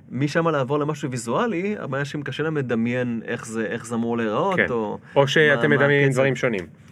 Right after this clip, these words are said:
Speaker 1: בדיוק. מה גם ש-, אה, בוא נגיד, במקרה אידיאלי הייתי, הייתי פשוט <laughs> מקרין את הסרט וזהו,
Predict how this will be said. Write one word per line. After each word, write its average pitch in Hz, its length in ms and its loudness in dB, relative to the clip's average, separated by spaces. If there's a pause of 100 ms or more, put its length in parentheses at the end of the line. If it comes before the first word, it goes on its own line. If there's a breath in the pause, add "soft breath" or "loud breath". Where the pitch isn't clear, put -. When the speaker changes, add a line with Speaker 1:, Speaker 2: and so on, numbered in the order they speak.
(220 loud breath)
Speaker 1:
בדיוק. 143 600 2
מה 120 140 0
גם 143 120 -2
ש-, 143 120 -4 (1200)
אה, 107 120 -2
בוא 113 100 -2
נגיד, 123 280 -2 (200)
במקרה 107 440 -4
אידיאלי 117 300 0
הייתי, 120 160 -4 (100)
הייתי 110 160 -6
פשוט 123 260 -14 (220)
<laughs> 185 260 0
מקרין 131 240 -2
את 127 40 -2
הסרט 143 260 0
וזהו, 208 260 2